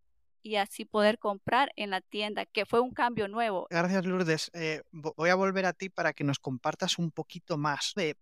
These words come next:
Speaker 2: de qué eran las cosas que te motivaban más de esta metodología combinada.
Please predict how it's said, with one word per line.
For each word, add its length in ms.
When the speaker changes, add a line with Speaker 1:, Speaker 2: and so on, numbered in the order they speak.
Speaker 2:
de 260
qué 280
eran 240
las 140
cosas 300
que 120
te 120
motivaban 520
más 240
de 60
esta 260
metodología 640
combinada. 720